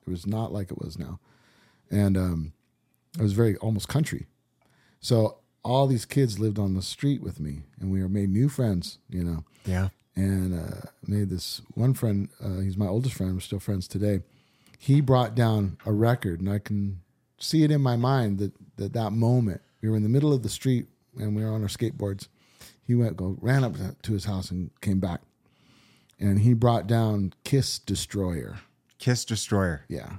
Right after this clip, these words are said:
Speaker 2: Okay.
Speaker 1: And that was another flick of the switch. That was like, "Oh my God, what is this?" And I freaked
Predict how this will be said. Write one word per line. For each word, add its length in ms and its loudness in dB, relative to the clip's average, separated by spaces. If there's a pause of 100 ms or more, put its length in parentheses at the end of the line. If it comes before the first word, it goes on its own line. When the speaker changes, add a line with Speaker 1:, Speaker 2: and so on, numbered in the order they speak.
(100)
Speaker 2:
Okay. 320 2 (480)
Speaker 1:
And 280 2
that 180 4
was 160 0
another 260 0
flick 280 -2
of 80 -2
the 60 -4
switch. 500 -8 (100)
That 400 4
was 220 2 (120)
like, 200 -4 (540)
"Oh 340 2
my 540 2
God, 520 -4
what 460 4 (140)
is 420 2 (140)
this?" 720 0 (500)
And 320 -2 (140)
I 180 -6
freaked 800 -4